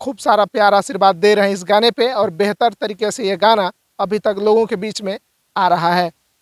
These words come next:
खेसारी लाल पवन सिंह के जन्मदिन पे जो पहुँचे, तो बहुत लोगों का ये भी मानना था कि खेसारी लाल उनके जन्मदिन पे नहीं जाएंगे, लेकिन खेसारी लाल जैसे ही अपने काफिले के साथ वहाँ पे पहुँचते हैं, आप अपने वीडियो में नीचे जो चल रहा है उसमें आपको दिखाई दे रहा होगा कि किस प्रकार से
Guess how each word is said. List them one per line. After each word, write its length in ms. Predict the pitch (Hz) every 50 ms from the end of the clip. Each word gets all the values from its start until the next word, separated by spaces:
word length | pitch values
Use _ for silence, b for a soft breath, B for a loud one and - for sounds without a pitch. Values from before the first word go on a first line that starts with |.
| _ -
खेसारी 360 | 226 208 - 233 226 233 247
लाल 240 | 240 226 220 226 226
पवन 260 | - 254 214 214 214
सिंह 240 | - - 220 214 220 - _ _ _ _ _ _ _ 208
के 40 |
जन्मदिन 440 | 190 175 214 214 202 196 196 226 226
पे 140 | 202 - 247
जो 120 | 180 214
पहुँचे, 360 | 190 - 208 208 190 - 262 233
तो 120 | 220 226
बहुत 340 | 196 190 190 254 262 190 254
लोगों 200 | 226 226 226 220
का 100 | - 226
ये 180 | 214 220 214
भी 120 | 202 240 240
मानना 320 | 226 220 214 214 220 220
था 220 | 214 - 220 220 226
कि 180 | - - 302
खेसारी 480 | - - - 226 208 220 202 208 220 226
लाल 220 | 214 208 202 202
उनके 240 | 208 208 190 214 202
जन्मदिन 420 | 185 208 202 196 202 226 233 220
पे 160 | 185 - 185 185
नहीं 240 | 214 226 214 220
जाएंगे, 420 | 196 185 170 170 170 165 180 160 143 _ _ _ _ _ _ _ -
लेकिन 420 | 190 190 185 - 285 240 254 262 - _ _ _ _ -
खेसारी 360 | - 208 175 233 226 208 208
लाल 220 | 208 214 208 196
जैसे 280 | 185 196 202 196 - 277
ही 80 | 233 220
अपने 240 | 220 190 220 202
काफिले 380 | 185 208 185 180 - 220 202 196
के 100 | 180 196
साथ 200 | - - 190 185 190
वहाँ 160 | 190 180 175
पे 60 | 180
पहुँचते 380 | 175 - 196 202 202 190 - 339
हैं, 140 | 233 233 226
आप 240 | 220 202 190 -
अपने 240 | 180 170 - - 185
वीडियो 320 | 180 180 180 180 214 220 226
में 120 | 220 208
नीचे 280 | 202 196 190 - 277 233
जो 100 | 202 180
चल 200 | - 208 208 208
रहा 140 | 214 208
है 60 | 190 196
उसमें 200 | - - 202 180
आपको 220 | 170 - - 180
दिखाई 320 | 165 180 170 214 220 233
दे 120 | 226 233 220
रहा 120 | 208 190
होगा 240 | 185 190 196 247 233
कि 120 | 208 226
किस 200 | 202 247 285 180
प्रकार 340 | - - 208 190 196 202 202
से 200 | - - 220 208